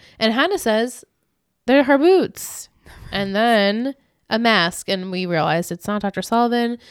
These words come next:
And then helicopters are above, and the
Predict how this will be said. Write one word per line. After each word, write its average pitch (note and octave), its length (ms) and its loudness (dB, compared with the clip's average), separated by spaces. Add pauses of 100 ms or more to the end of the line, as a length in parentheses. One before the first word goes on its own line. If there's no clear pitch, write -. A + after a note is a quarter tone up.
(340)
And G#3+ 140 -4
then F3+ 120 -4
helicopters G#3+ 840 -2
are D3+ 100 -2
above, A3 880 2
and F#3 180 -6
the D#3+ 100 -10